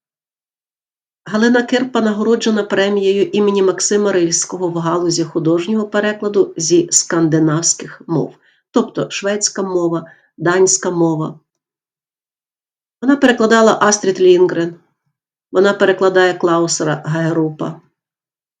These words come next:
Пера Петерсона, Свена Нордквіста і багатьох відомих і невідомих цікавих скандинавських письменників. Дві тисячі вісімнадцятого року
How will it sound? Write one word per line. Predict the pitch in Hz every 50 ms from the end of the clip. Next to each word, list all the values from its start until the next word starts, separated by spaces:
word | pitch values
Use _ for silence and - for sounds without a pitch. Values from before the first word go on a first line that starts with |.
| _ _
Пера | 196 196 190 180 170 - - - _ _
Петерсона, | _ 190 170 151 147 - 160 156 - - - 175 170 160 160 165 - _ _ _ _ _ _ _ _ _ _ _ _ _ _ _ _ _ _ _ _ _ _ _ _ -
Свена | - - 185 180 185 185 180 175 156 156 - -
Нордквіста | 185 180 175 170 170 170 - - - 180 180 180 - - - 175 170 175 - _ _ _ _ _
і | 214 240 262
багатьох | 254 208 202 196 196 190 185 185 - 175 165 165 165 - -
відомих | 160 151 151 151 156 156 170 185 196 196 196 - - -
і | 185 170
невідомих | 160 156 147 156 151 147 151 160 175 180 185 170 - -
цікавих | - - - - - - 165 175 196 226 220 220 - _ _ _ _ _ _ _ _ _ _ _
скандинавських | - - - - 175 165 156 143 139 139 143 143 160 - - - - - - - - _ _ _ _ -
письменників. | - 156 - - 135 107 92 90 - 151 - - 143 - - _ _ _ _ _ _ _ _ _ _ _ _ _ _ _ _ _ _ _ _ _ _ _ _ _ _ _ _ _ _ _ _ _ _ _ _ _ _ _ _ _ _ _ _ _ _ _ _ _ _ _ _ _ _ -
Дві | - 254
тисячі | 262 339 339 - 320 - - 254
вісімнадцятого | 262 254 - 254 240 240 254 269 254 - - 226 226 226 220
року | 202 190 190 190 - - -